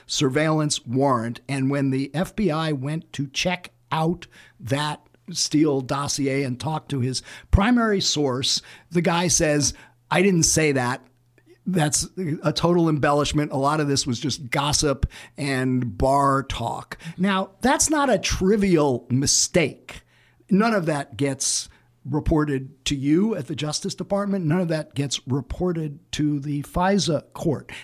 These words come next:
That doesn't sound like a trivial mistake.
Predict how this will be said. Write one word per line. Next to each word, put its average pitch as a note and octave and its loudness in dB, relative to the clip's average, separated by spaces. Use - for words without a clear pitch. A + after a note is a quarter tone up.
That A#3+ 2
doesn't C#4 4
sound D3+ 0
like C#3 -6
a D3+ 0
trivial F3 0
mistake. D#3+ -2